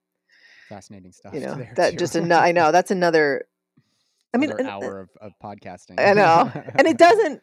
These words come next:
Speaker 2: and, you know, like, I think all of these paradigms and all of these stories that we make out of it are all equally valid and useful to the extent that they are clinically,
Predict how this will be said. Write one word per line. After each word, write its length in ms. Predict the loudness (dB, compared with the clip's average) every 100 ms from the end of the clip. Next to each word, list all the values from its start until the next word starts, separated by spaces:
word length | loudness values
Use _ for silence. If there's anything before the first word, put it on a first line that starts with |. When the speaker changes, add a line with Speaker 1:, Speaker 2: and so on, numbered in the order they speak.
| -8 -6 -6 -8
Speaker 2:
and, 460 | -4 2 2 2
you 80 | 2
know, 80 | 2
like, 160 | 2 0
I 80 | -2
think 200 | -2 -2 2
all 240 | 4 4
of 140 | 2
these 220 | -2 -8 -10
paradigms 800 | 0 2 4 2 0 -4 -6 -6
and 120 | -2
all 240 | 2 2
of 60 | 2
these 200 | -2 -6
stories 480 | -4 -2 0 0 -2
that 100 | -4
we 140 | -4 -6
make 340 | -6 -6 -2
out 140 | -2
of 140 | -2 -6
it 100 | -6
are 160 | -6
all 460 | 0 4 4 4 0
equally 400 | -8 -10 -8 -6
valid 560 | -2 0 0 0 -2 -4 -6
and 200 | -6 -4
useful 360 | -6 -6 -4 -6
to 120 | -4
the 120 | -4 -4
extent 340 | -6 -6 -8
that 120 | -6
they 100 | -6
are 80 | -6
clinically, 640 | -6 -10 -10 -6 -6 -6